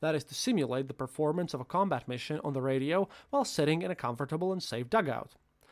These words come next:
with all the resulting victorious exclamations and panic cries. I'm not even talking about the rampant drunkenness and the complete absence of at least some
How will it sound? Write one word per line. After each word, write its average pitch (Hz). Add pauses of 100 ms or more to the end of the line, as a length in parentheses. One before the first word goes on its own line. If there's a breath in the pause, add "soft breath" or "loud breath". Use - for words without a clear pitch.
(220 loud breath)
with 214
all 233
the 294
resulting 196
victorious 214
exclamations 165
and 156
panic 143
cries. - (340)
I'm 151
not 226
even 202
talking 202
about 147
the 135
rampant 160
drunkenness 135
and 135
the 131
complete 165 (120)
absence 175 (280 loud breath)
of 170
at 156
least 143 (100)
some 160